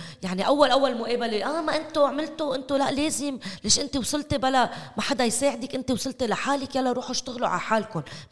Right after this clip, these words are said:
دايمًا روحي أنت اشتغلي على حالك. بننسى إنه هي شريك أساسي بالمجتمع اليوم. مشان هيك، آه، إكزامبل عكار اللي عطيتيه بأكد إنه المرأة جاهزة، بأكد إنه هي، آه، عملت، آه، كانت مقدامة بهيدا الموضوع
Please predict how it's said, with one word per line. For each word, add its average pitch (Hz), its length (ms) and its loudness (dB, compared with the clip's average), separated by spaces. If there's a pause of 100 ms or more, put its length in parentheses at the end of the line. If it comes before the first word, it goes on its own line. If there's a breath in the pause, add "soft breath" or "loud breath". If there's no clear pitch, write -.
(100)
دايمًا 254 220 4
روحي 247 320 -2
أنت - 180 -10
اشتغلي 220 340 -4
على 156 140 2
حالك. 202 360 -2 (300 loud breath)
بننسى 269 320 2
إنه 202 160 0
هي 226 200 0
شريك 196 480 0
أساسي 185 380 -2
بالمجتمع 156 600 -4
اليوم. 143 220 -6 (760 soft breath)
مشان 180 360 4
هيك، 320 400 2 (200)
آه، 175 560 0
إكزامبل 202 460 4
عكار 180 460 0
اللي 156 120 -4
عطيتيه 165 500 -10 (340 soft breath)
بأكد 240 480 -6
إنه 180 160 -8
المرأة 160 300 -6
جاهزة، 151 520 -6 (140)
بأكد 185 420 -12
إنه 165 160 -14
هي، 185 340 -14 (380 loud breath)
آه، 165 320 -4
عملت، 190 420 -4 (420 soft breath)
آه، 165 360 -8
كانت 180 400 -8
مقدامة 185 440 -6
بهيدا 165 340 -4
الموضوع 160 440 -6